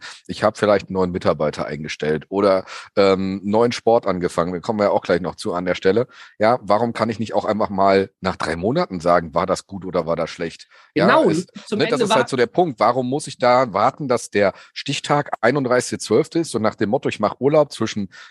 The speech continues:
Speaker 1: siebenundzwanzigsten einunddreißigsten. Jetzt setze ich mich vier, fünf Tage hin. Nochmal, die Leute, die in den Urlaub fahren, die sollen ihren Urlaub genießen in meinen Augen. Ja, die sollen das, das schön machen.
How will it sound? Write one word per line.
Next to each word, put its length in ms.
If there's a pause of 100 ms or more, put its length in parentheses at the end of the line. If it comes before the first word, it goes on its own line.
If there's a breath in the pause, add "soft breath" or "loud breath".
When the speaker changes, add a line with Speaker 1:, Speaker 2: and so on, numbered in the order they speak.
Speaker 1:
siebenundzwanzigsten 880
einunddreißigsten. 760
Jetzt 140
setze 200
ich 60
mich 140
vier, 200
fünf 240
Tage 260
hin. 240 (300 loud breath)
Nochmal, 280
die 120
Leute, 260
die 80
in 80
den 140
Urlaub 300
fahren, 460
die 140
sollen 240
ihren 140
Urlaub 320
genießen 360
in 80
meinen 220
Augen. 280
Ja, 80
die 100
sollen 180
das, 160
das 120
schön 220
machen. 240